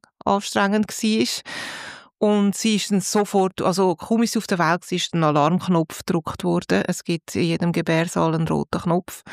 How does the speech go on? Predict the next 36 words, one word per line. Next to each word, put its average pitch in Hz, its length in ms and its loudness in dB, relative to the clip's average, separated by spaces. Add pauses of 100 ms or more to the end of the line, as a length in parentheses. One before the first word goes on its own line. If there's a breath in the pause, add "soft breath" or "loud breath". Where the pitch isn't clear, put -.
(480 loud breath)
Und 170 340 0
dann 165 260 2
ist 160 240 -2
sie, 147 800 0 (280 loud breath)
ist 190 160 2
sie 170 80 2
gerade 143 220 2
weggebracht. - 580 -2
Also 175 200 2
dann 156 160 0
stürzen 180 600 0
gerade 165 380 0
irgendwie 160 420 2
vier, 170 280 0
fünf 165 340 0
Leute 214 300 2
rein 190 320 4
und 165 180 -2
dann 160 120 2
ist 156 180 -2
sie 156 200 0 (220)
weg 147 220 0
gsi 147 280 -2
und 139 160 -4
ich 160 140 -6
hatte 156 100 0
eigentlich 127 260 -4
keine 156 200 2
Ahnung 139 220 2
gehabt, - 200 0
ausser 160 300 0 (640 loud breath)
dass 165 220 -2
etwas - 720 -4
sicher - 380 -4
nicht 147 200 0
stimmt. - 540 -6